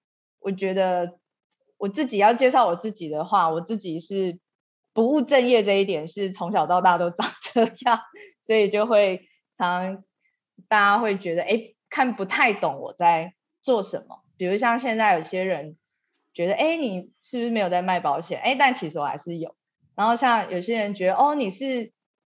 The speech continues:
你是现在准备要认真做儿童哲学思考老师了吗？但我可能又在想别的，<laughs> 我觉得很有趣好玩的事情。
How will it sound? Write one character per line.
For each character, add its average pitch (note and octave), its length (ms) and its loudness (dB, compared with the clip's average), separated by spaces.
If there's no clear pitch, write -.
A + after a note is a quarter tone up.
你 G3+ 160 -4
是 C4+ 320 -4
现 C4 180 -2
在 B3+ 140 6
准 F#3 240 -4
备 G#3 140 2
要 G#3+ 520 2
认 A3+ 220 0
真 G3+ 260 -2
做 G3+ 360 0
儿 F3+ 180 -6
童 E3+ 240 -8
哲 E3+ 140 -4
学 F3 180 -6
思 G3 140 -10
考 E3+ 220 0
老 B2 40 -8
师 - 240 -12
了 E3+ 160 -2
吗？ D#3 340 -12
但 B3 140 0
我 G3+ 100 2
可 G#3+ 140 -6
能 D#3+ 100 -8
又 G3 140 0
在 A3 160 4
想 E3+ 320 -2
别 D#3+ 180 -6
的， G#3+ 120 -4
<laughs> E4+ 320 -20
我 F3+ 100 -6
觉 F3 220 -4
得 F3 380 -2
很 F3+ 140 -2
有 F#3 220 0
趣 G3 320 -4
好 E3 220 -4
玩 A2 220 -8
的 G2+ 120 -14
事 D#3 240 -16
情。 - 240 -20